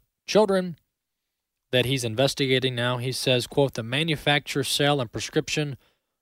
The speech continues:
and use of puberty blockers on young teens and minors is dangerous and reckless." He goes on to say that these drugs were approved for very different purposes and ha-, can have detrimental and even irreversible side effects.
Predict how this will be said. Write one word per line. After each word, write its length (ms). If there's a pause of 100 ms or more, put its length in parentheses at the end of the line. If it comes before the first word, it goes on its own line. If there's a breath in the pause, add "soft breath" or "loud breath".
(120)
and 200
use 440
of 260
puberty 480
blockers 580
on 240
young 240
teens 400
and 140
minors 560
is 220
dangerous 720 (100)
and 180
reckless." 540 (760)
He 80
goes 180
on 140
to 80
say 260
that 160
these 180
drugs 400
were 140
approved 560
for 160
very 400
different 400
purposes 580
and 120
ha-, 320
can 140
have 280 (560 soft breath)
detrimental 640
and 80
even 240
irreversible 680
side 280
effects. 460